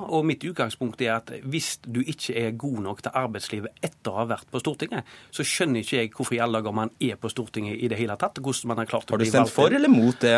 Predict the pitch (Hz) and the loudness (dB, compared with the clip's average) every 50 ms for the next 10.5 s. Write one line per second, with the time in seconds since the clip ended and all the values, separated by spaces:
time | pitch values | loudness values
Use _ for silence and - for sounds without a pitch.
0 | 120 117 120 117 113 110 110 110 87 - 110 110 110 110 107 104 113 - - 98 | 6 4 2 0 2 2 2 2 2 2 2 4 4 6 4 4 2 2 2 4
1 | 92 214 233 - - 220 214 185 170 165 - 220 214 - 160 156 151 - - - | 4 4 2 2 0 -2 0 0 0 -2 -2 -4 -2 -2 -2 -2 -2 -4 -10 -10
2 | - - 160 156 165 175 165 135 120 135 - - - 151 143 131 131 120 117 110 | -6 -4 -2 0 0 2 2 2 0 0 -2 -4 -2 -2 0 0 2 2 0 0
3 | - - - - - 135 127 120 120 113 107 107 113 - - 110 - - - 110 | -2 -8 -12 -6 -2 0 2 2 2 0 0 -2 -6 -6 -8 -8 -6 -6 -6 -6
4 | 101 - - 294 320 - - - - - - - - 156 151 147 151 - - - | -6 -6 -8 -8 -10 -12 -18 -20 -20 -20 -10 -4 0 0 2 2 0 -2 0 0
5 | 156 151 147 170 147 123 104 120 123 123 123 117 - - 143 170 - - - - | 0 2 2 2 2 2 2 0 0 0 -2 -4 -4 -4 -6 -6 -6 -10 -12 -12
6 | - - - - - 135 127 - - - - 117 - 127 - 143 127 113 113 - | -12 -12 -8 -6 -4 -4 -4 -4 -6 -8 -6 -6 -6 -4 -2 -2 -2 -2 -2 -4
7 | - - - - - - - - 143 - _ - 139 135 131 131 127 - - - | -4 -6 -6 -6 -8 -8 -6 -4 -6 -4 _ -2 0 2 2 2 0 -2 -10 -20
8 | - - _ _ - - 139 139 139 131 127 117 - 139 131 - 117 110 - - | -20 -20 _ _ 2 2 4 4 4 2 2 0 0 -2 -4 -4 -4 -4 -4 -4
9 | 110 - - - - 117 107 - 113 110 107 - 127 143 160 - - - - 127 | -6 -6 -6 -4 -2 -2 0 0 0 -2 0 0 0 0 0 -2 -8 -8 -4 -2
10 | 127 117 - - - - - - 135 | 0 0 0 -2 -6 -10 -8 -4 -2